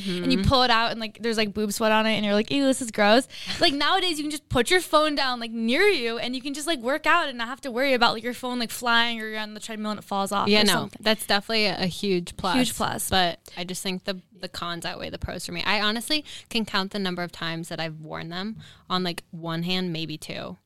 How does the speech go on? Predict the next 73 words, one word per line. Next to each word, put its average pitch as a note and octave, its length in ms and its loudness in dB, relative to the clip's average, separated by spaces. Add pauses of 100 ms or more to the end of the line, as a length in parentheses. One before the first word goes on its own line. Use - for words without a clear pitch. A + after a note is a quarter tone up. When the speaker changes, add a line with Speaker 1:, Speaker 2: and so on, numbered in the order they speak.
Speaker 1:
Okay. - 220 -2 (100)
Speaker 2:
'Cause G3+ 100 -2
I F#3+ 100 4
only F#3+ 200 0
wear F#3+ 180 -2
them F#3+ 140 -2
on, F3 140 0
like, E3 200 -6
planes. F3 680 -4 (800)
And, F3+ 200 -4
like, E3+ 160 -6
Speaker 1:
Okay. A3+ 120 0
Speaker 2:
I D#3+ 60 4
don't F3+ 140 -2
even F3 200 -4
wear E3+ 120 -4
them E3 60 -8
to D#3+ 40 -8
work D#3 160 -10
out D#3+ 120 -6
anymore. E3+ 360 -10 (100)
Speaker 1:
Right. G#3+ 320 0
No, A3+ 60 -10
that B3+ 80 -2
Speaker 2:
I C4+ 60 0
Speaker 1:
makes - 80 2
Speaker 2:
mean, G3+ 120 2
Speaker 1:
sense. F#3 140 0
Speaker 2:
that's - 100 -10
'cause F3+ 120 -2
I F3 60 4
don't E3 120 4
work D#3+ 180 -2
out, D#3+ 140 0
Speaker 1:
They're D4+ 140 8
Speaker 2:
but C4+ 60 4
Speaker 1:
helpful C4+ 320 0
for, F4 140 -4
like, D4+ 220 2
sales G#3 300 0
calls A3+ 240 0
for C4 80 -2
me C4 160 2
'cause, B3 140 -2
like, G3+ 100 2
I G3 80 4
use G3+ 220 0
them G3 120 -2
as, F#3+ 140 -6
like, G3 100 -4
my, - 300 -2
um, F#3+ 100 -2
like, F#3+ 140 -10
headset, G3+ 400 -4
like, G3 100 -8
wired, F#3+ 300 -2 (140)
wireless F#3+ 340 2
Speaker 2:
Mm. - 20 0
Speaker 1:
headset. E3+ 320 -2
But G3 160 0
I G3+ 80 2
guess G3+ 400 -2 (120)
Speaker 2:
Yeah. F3 240 -4
Speaker 1:
<clears throat> A#3 200 -2
for A3+ 100 0
most G3+ 220 -2
people, F#3+ 200 -4
maybe, F3+ 340 -6
maybe F#3+ 260 -6
they're C3+ 140 -6
overrated. A#2 500 -8 (160)
Okay. A#3 120 4
Speaker 2:
Mm-hmm. F3 280 0